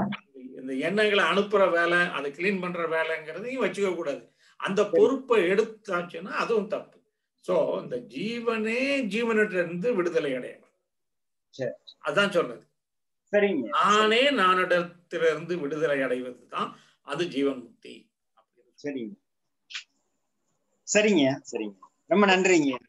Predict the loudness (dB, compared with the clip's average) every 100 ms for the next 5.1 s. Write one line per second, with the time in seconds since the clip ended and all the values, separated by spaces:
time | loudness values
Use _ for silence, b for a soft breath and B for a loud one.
0 | _ _ -4 -2 -2 -6 -6 -4 -4 -2
1 | 0 -2 -4 -10 -8 -10 -12 -18 -16 -16
2 | -16 -20 _ _ _ _ _ -16 -14 -14
3 | _ -4 4 6 6 4 2 4 2 2
4 | 0 -2 -2 -2 -2 -4 -4 -6 -8 -14